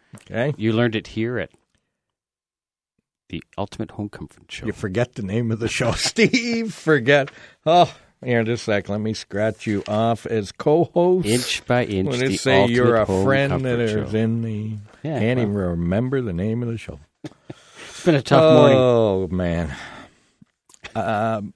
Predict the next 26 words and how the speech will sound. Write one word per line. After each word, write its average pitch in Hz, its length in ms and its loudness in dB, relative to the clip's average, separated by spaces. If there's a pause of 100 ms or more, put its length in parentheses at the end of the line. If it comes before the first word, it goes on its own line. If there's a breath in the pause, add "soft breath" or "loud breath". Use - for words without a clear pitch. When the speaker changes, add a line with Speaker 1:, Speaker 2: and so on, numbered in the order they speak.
(100)
Speaker 1:
so 139 140 2
let's 170 160 6
see 156 180 4
if 113 100 0
you 117 80 2
can 120 120 4
answer 120 260 4
this 143 180 2
question. 85 380 0
I 113 200 2
don't 104 140 0
know, 95 360 -2
but - 200 -12 (640 soft breath)
can 170 220 4
your 180 160 4
company 165 480 2
remove 131 720 2
the 113 140 2
old 131 440 4
gas 127 360 4
dryer 117 460 4
and 110 140 2
install 110 480 2
a 120 60 2
new 147 200 6
one? 92 240 -4